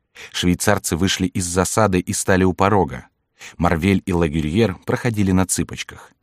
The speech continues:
Коконно из благородного чувства оставался на своём месте. В это время молодая женщина, о которой забыли и думать, явилась на балкон и ужасно вскрикнула, заметив швейцарцев,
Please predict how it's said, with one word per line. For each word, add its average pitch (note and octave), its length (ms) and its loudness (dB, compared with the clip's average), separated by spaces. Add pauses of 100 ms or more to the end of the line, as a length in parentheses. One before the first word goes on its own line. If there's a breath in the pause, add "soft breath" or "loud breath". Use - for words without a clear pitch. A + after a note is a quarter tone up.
(280 loud breath)
Коконно B2 460 4
из G#2+ 220 -2
благородного D#2+ 580 0
чувства G#2+ 480 -4
оставался D#2 640 -2
на D#2+ 80 0
своём F2+ 340 2
месте. - 480 -2 (640 loud breath)
В D#2 140 2
это C#3 160 6
время C#3 240 6
молодая A2+ 420 6
женщина, F#2 540 0
о F#2 120 -2
которой C3+ 340 2
забыли G#2 400 4
и F#2+ 180 -2
думать, B2 500 0 (240 soft breath)
явилась C#3 460 2
на F2+ 80 2
балкон F2 400 4
и A2 160 0
ужасно E2+ 560 0
вскрикнула, A#2 580 0
заметив D#2 460 -2
швейцарцев, - 760 -4